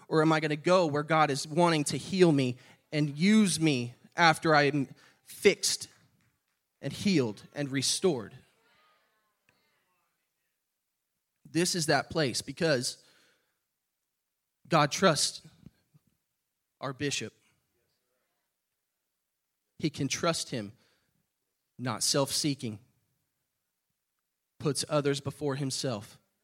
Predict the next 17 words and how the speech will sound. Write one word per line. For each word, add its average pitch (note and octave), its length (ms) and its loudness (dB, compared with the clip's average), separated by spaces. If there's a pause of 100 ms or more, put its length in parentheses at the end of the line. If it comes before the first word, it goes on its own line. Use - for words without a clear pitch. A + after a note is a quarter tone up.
(1700)
He D3 180 -10
loves B2+ 580 0
his B2+ 180 -8
sheep. - 420 -6 (2750)
And A#2+ 120 -18
God B2 200 0
trusts - 380 -4
him C3 80 -8
in A#2+ 60 -8
saying, A2+ 340 -6 (1900)
"There A2+ 120 -6
are A2+ 60 -6
too - 280 0
many D3 240 2
of B2 140 -4
my C3 180 -6
people A2+ 500 -12